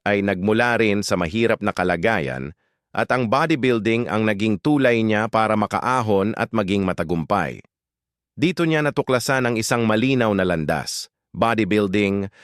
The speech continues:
panalo sa Mister Universe, pagpunta sa Amerika, pelikula, at negosyo. Ang problema lang, hindi niya alam kung paano siya makakarating sa Amerika.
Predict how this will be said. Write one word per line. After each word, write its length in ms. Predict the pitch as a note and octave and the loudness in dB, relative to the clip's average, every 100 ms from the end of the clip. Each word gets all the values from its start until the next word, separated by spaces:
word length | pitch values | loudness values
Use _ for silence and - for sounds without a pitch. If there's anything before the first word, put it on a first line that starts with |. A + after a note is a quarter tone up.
| - A2 | -6 -2
panalo 400 | A2+ B2+ B2+ B2 | 0 2 2 2
sa 160 | - | 2
Mister 320 | A2+ A#2 A#2 | -2 0 0
Universe, 720 | G#2 A2 A#2+ G2 A2 A2+ - - - _ | 0 2 0 2 2 0 -4 -12 -20 _
pagpunta 480 | A2 - A#2+ A#2 A2 | -4 0 0 0 -2
sa 160 | F2+ | -2
Amerika, 640 | G#2+ A2+ A#2 A#2 A#2 A2 A2 - | 0 2 2 0 0 -2 -4 -4
pelikula, 720 | G#2+ G#2+ B2+ A#2+ A2 G#2 F#2+ A2+ _ - | 0 0 0 0 2 0 -2 -10 _ -4
at 160 | A2 F#2 | -4 -2
negosyo. 640 | F#2 F2+ E2 - C2+ G1+ _ _ _ _ _ | -2 0 0 -2 -8 -10 _ _ _ _ _
Ang 160 | A#2+ | -2
problema 480 | A#2+ A#2 A2 A#2+ A2+ | 0 0 2 2 2
lang, 400 | G2+ F#2+ A#2 C3 _ _ _ | 2 0 -4 -10 _ _ _
hindi 320 | G2+ G2 C#3+ | -2 0 0
niya 160 | C#3+ | 0
alam 400 | A#2+ A#2+ B2+ C3 | 0 0 2 0
kung 240 | A#2+ A#2+ G#2+ | 0 -2 0
paano 320 | A#2 A#2 A#2 | -2 0 0
siya 160 | - A#2+ | 0 2
makakarating 800 | A2+ A2+ A2+ A2 G#2 - A2 G2+ | 2 0 -2 0 -2 0 -2 0
sa 160 | B2 | -2
Amerika. 640 | G#2 G2+ E2+ D#2 D2+ A#1 | 0 0 0 -4 -8 -12